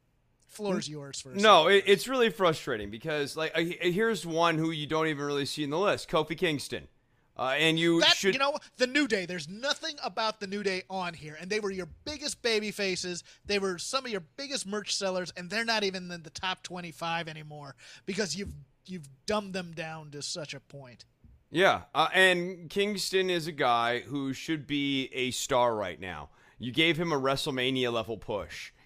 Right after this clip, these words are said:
Speaker 2: You gave him Kofi Mania. He's not even mer-, moving merch for you. Uh, that,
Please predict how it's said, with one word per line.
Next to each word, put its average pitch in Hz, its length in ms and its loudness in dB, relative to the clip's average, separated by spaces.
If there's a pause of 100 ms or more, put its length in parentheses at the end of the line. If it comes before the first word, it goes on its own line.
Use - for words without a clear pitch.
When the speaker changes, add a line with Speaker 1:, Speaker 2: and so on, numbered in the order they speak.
(140)
Speaker 2:
You 123 120 -6
gave 147 280 0
him 143 180 -6
Kofi 135 420 -6
Mania. 101 500 -6 (220)
He's 127 340 -4
not 120 240 2
even 123 220 -2
mer-, 117 260 -6
moving 110 340 -6
merch 95 300 -10
for - 160 -12
you. 65 220 -16 (420)
Uh, 95 120 -8 (160)
that, 143 340 4